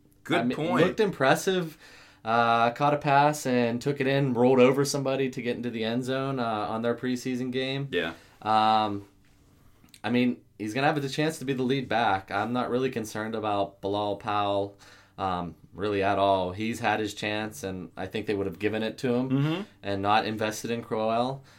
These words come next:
Speaker 2: Uh, Crowell was somebody I think people were really warming up to last year, and he just disappointed.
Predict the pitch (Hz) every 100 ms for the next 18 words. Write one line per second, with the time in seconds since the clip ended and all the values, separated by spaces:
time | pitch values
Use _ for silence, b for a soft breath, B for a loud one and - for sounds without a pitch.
0 | B B 107 107 104 165 190 175 170 156
1 | 151 143 139 131 131 117 120 113 104 101
2 | 107 135 135 135 131 127 123 - 113 104
3 | 120 - 135 120 95 95 - 110 110 -
4 | 107 117 139 156